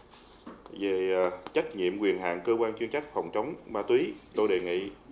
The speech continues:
là sẽ sửa thành trách nhiệm, quyền hạn cơ quan chuyên trách phòng chống ma túy. Ở trong này thì có thể là quy định là thống nhất về trách nhiệm, quyền hạn cơ quan chuyên trách phòng chống ma túy. Ví dụ như là thực hiện các hoạt động phòng ngừa,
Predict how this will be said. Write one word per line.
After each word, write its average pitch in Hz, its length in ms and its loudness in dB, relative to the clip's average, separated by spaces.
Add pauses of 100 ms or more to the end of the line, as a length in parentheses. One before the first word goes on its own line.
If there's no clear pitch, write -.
(440)
là 90 480 -2 (120)
sẽ 95 200 -2 (100)
sửa 117 160 2
thành 98 220 -2 (400)
trách 147 180 -6
nhiệm, 90 220 -4
quyền 90 140 -2
hạn 85 240 -6
cơ 110 60 -2
quan 104 240 -2
chuyên 107 120 -6
trách 139 160 -10
phòng 82 160 -12
chống 113 100 -14
ma 113 140 -10
túy. 127 120 2 (960)
Ở - 100 -12
trong 110 160 0
này 92 220 -2
thì 90 140 -10
có 120 160 -2
thể 87 100 2
là 110 240 0
quy 107 100 -2
định 98 140 2 (840)
là - 140 -4
thống 165 180 -2
nhất 196 120 0 (280)
về 95 220 0
trách 156 180 -4
nhiệm, 87 200 -2 (140)
quyền 92 180 -2
hạn 87 280 -4
cơ 117 60 0
quan 113 220 0
chuyên 110 100 -4
trách 143 180 -6
phòng 82 160 -6
chống 120 140 -6
ma 120 140 -6
túy. 131 120 2 (720)
Ví 127 160 -4
dụ 90 100 0
như 123 280 2 (560)
là 90 140 -2
thực - 220 -4
hiện 92 220 2
các 135 60 2
hoạt 139 140 -2
động 87 200 2
phòng 98 200 0
ngừa, 98 280 2